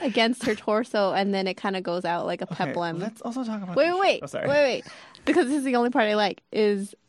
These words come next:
Speaker 1: her rhinestone, um, tights, which I really like, and then her shoes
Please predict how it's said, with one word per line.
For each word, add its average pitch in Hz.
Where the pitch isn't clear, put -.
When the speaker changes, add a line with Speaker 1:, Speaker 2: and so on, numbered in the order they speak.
Speaker 1:
her 185
rhinestone, 185
um, -
tights, -
which 190
I 196
really -
like, -
and 202
then 196
her 190
shoes 180